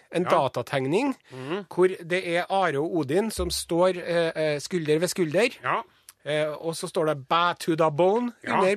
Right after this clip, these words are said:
Speaker 1: med ganske tøffe bokstaver.
Speaker 2: Ja.
Speaker 1: Og så er det en liten tegning, eh, ved siden av, av, eh, pianist Åsmund
Speaker 2: Det er ikke
Speaker 1: Flaten.
Speaker 2: liten, han er bare i bak, han er
Speaker 1: Ja,
Speaker 2: litt
Speaker 1: han er
Speaker 2: bakom.
Speaker 1: lenger unna.
Speaker 2: Ja.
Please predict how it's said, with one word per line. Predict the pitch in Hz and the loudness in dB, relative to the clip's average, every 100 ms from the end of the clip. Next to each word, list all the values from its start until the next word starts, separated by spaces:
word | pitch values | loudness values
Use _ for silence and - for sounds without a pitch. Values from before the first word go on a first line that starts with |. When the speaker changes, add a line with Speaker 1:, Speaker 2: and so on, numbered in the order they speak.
| 208 | 2
Speaker 1:
med | 185 | 0
ganske | 185 190 160 | 2 -2 -2
tøffe | - 185 151 | -6 -6 -4
bokstaver. | 165 - 131 120 180 240 | -4 -8 -8 -2 -2 -2
Speaker 2:
Ja. | 123 170 - - | -2 -2 -4 -4
Speaker 1:
Og | 151 | -4
så | 170 208 - | 0 0 0
er | 233 196 | 2 2
det | 247 | 2
en | 240 | -2
liten | 233 262 202 196 | -2 -2 -2 -2
tegning, | 220 208 190 208 185 | 0 2 2 2 0
eh, | 190 | 0
ved | 190 196 | 0 -2
siden | 214 165 | -2 0
av, | 165 196 | 0 2
av, | 180 156 | 0 2
eh, | 151 156 | 0 0
pianist | 151 190 147 151 - | 0 -2 -2 -6 -8
Åsmund | 170 160 156 | -10 -4 0
Speaker 2:
Det | 185 | 2
er | |
ikke | 147 | 2
Speaker 1:
Flaten. | 226 269 | 2 0
Speaker 2:
liten, | - | 2
han | 190 226 | 2 2
er | |
bare | 226 208 | 2 2
i | |
bak, | 190 247 202 | 2 2 2
han | 190 | 2
er | 214 | 4
Speaker 1:
Ja, | 196 | 4
Speaker 2:
litt | 226 | 4
Speaker 1:
han | 220 226 | 4 6
er | 233 | 6
Speaker 2:
bakom. | |
Speaker 1:
lenger | 220 196 214 | 6 4 4
unna. | 190 240 | 4 4
Speaker 2:
Ja. | 185 | 2